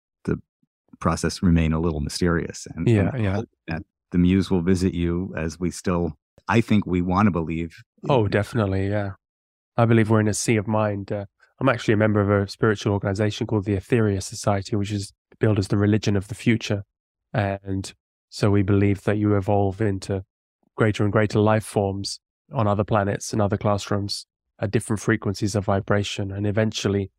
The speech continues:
Speaker 2: life forms merge to form planets and suns,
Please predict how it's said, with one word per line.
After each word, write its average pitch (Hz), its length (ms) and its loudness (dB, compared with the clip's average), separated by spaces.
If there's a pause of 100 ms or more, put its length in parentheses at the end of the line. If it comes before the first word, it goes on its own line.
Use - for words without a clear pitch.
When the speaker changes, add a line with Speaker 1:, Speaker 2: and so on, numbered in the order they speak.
(260)
Speaker 2:
life 107 240 2
forms 101 340 0
merge 101 280 0
to 107 60 -10
form 101 220 -2
planets 104 540 -2
and 101 100 -8
suns, 104 580 -2